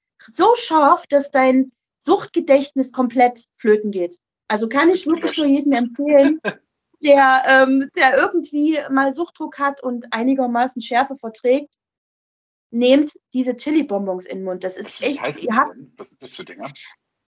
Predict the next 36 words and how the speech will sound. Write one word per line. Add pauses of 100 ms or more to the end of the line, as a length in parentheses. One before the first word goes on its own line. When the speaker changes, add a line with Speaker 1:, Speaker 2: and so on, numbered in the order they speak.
(140)
Speaker 1:
Ähm,
Devil's
Taste (260)
heißen
die.
Das
ist
so
eine
schwarze
Packung. (560)
Ähm, (340)
die,
die
gibt's
bei
Amazon. (880)
Und
die,
ich
glaub,
die
kosten
doch
gar
nicht
so
viel.
Ich
glaub,
da
kosten
eine
Packung
vier,
fünf